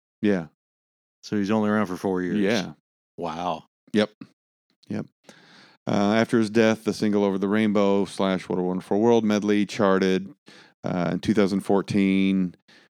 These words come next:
Speaker 1: was in it was charted after being used in several commercials and movies. Two thousand ten, Europe fell under its spell as it appeared in commercials over there. And that is it. But it's just,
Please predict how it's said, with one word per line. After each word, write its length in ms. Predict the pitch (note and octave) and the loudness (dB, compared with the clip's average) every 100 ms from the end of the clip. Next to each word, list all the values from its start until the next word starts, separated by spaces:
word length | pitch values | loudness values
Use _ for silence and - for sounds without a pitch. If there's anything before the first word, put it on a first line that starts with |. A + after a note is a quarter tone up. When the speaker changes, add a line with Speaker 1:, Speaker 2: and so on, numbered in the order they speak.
| _ | _
Speaker 1:
was 340 | F#2 F#2 D#2+ F2+ | -2 -2 -4 -4
in 340 | F2 F2 E2 - - - G#2+ | -4 -4 -10 -16 -20 -10 -6
it 40 | |
was 120 | G2+ | -6
charted 300 | - G2+ F#2+ | 2 2 4
after 400 | F2+ - F2+ F2+ | 2 2 0 0
being 280 | F2+ F#2 F2+ | -2 -2 0
used 200 | F2 - | -2 -4
in 80 | F2 | -8
several 200 | F2 F2 | -8 -6
commercials 400 | F2+ F2+ - F#2 | -4 -2 -2 -2
and 120 | F#2 | 2
movies. 400 | A2+ A2 G#2+ G2 | 4 4 4 2
Two 120 | - | -2
thousand 300 | F#2+ F2+ F#2 | -2 -2 -2
ten, 460 | D#2+ G2+ F#2+ F#2 E2+ - - - _ | -2 0 2 0 -2 -8 -20 -20 _
Europe 300 | - C3+ A#2+ | 2 4 4
fell 220 | - A#2 | 2 2
under 220 | A2+ G#2+ G#2 | 4 2 0
its 140 | - | -2
spell 280 | - G#2+ G#2 | 2 4 4
as 140 | F#2+ | 2
it 80 | F#2+ | 0
appeared 400 | F2 G2+ F#2 F2+ | -2 0 0 2
in 160 | F2 F#2 | -2 -4
commercials 480 | - F#2 F2 F2 | -6 -6 -6 -4
over 200 | F2 F2 | -4 -4
there. 640 | F#2 G#2+ G#2 G2+ G2 F#2+ - _ _ _ _ _ - | 0 2 2 2 0 -2 -8 _ _ _ _ _ -12
And 640 | F#2+ F#2+ F#2 F#2 F2+ F2 E2 _ _ _ _ _ | -6 -4 -2 -2 -4 -8 -10 _ _ _ _ _
that 220 | G2+ G#2 | -10 -8
is 200 | - - - | -6 -8 -10
it. 400 | G#2 G#2 - - - _ _ | -6 -6 -6 -10 -20 _ _
But 100 | A2+ | -4
it's 140 | C3 C3+ | -2 -4
just, 240 | C3 - | -8 -10